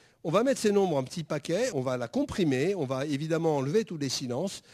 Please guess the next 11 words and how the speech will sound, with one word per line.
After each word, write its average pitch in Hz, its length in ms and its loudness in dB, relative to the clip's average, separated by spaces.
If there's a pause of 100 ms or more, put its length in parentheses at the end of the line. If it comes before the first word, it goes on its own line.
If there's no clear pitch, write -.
(200)
et - 60 -6
on 156 60 2
va 185 120 4
faire 196 160 0
passer 190 280 -2
ces 180 160 -2
paquets 196 260 -4
dans 202 120 0
les 165 100 2
mêmes 202 240 4
fils, 120 400 -4